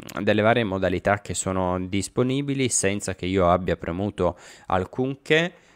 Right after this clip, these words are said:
Eh, faccio un po' di ombre in modo tale da vedere un po' meglio e va a illuminare le varie parti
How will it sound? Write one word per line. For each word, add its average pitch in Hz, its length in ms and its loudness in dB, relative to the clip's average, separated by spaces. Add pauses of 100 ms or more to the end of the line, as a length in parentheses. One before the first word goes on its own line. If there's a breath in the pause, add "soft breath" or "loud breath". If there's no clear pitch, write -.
(100)
Eh, 82 320 -6
faccio - 320 -6
un 87 120 -8
po' 101 160 0
di 82 260 -6
ombre 87 420 -4
in 80 40 -10
modo 80 200 -10
tale 82 260 -4
da 80 240 -4 (280 soft breath)
vedere 95 580 0
un 101 220 -6
po' 113 120 0
meglio 139 640 0 (1160)
e 117 120 -4
va 98 100 2
a 95 60 4
illuminare 92 580 0
le 87 100 0
varie 85 400 0 (240)
parti 87 800 -2